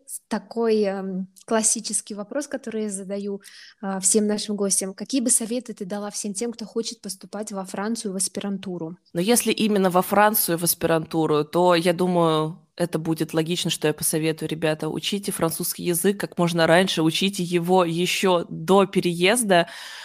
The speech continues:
Speaker 2: потому что, мне кажется, если вы владеете хотя бы на среднем уровне, то качество вашей жизни во Франции заметно улучшится,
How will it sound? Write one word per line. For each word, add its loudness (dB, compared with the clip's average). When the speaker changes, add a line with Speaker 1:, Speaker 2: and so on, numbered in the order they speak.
Speaker 2:
потому 4
что, 0
мне 4
кажется, 2
если 0
вы -4
владеете 2
хотя 0
бы 2
на 2
среднем 2
уровне, 2
то 4
качество 0
вашей -2
жизни -2
во -4
Франции 2
заметно 4
улучшится, 4